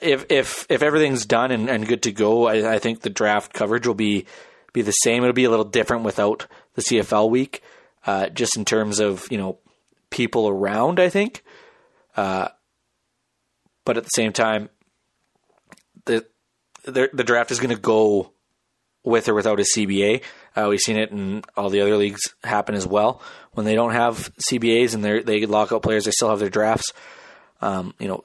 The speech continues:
teams are still gonna be, like, the, the, the C F L draft is super important 'cause you need to draft the,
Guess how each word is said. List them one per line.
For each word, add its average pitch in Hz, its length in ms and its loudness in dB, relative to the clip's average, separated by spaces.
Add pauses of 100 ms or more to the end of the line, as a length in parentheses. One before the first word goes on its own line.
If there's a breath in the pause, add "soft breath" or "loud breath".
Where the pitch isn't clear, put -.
teams 147 320 0
are 131 80 2
still 131 300 0
gonna 127 180 0
be, 113 460 0 (480)
like, 104 140 -6 (680)
the, 107 120 -6 (100)
the, 113 160 -4 (140)
the 113 100 -6
C 131 180 0
F - 80 0
L 180 100 2
draft 123 260 0
is 101 80 -4 (100)
super 135 220 -2
important 113 340 0
'cause 101 100 -4
you 104 80 -2
need 113 300 -2
to 113 60 -2
draft 117 400 0
the, - 100 -6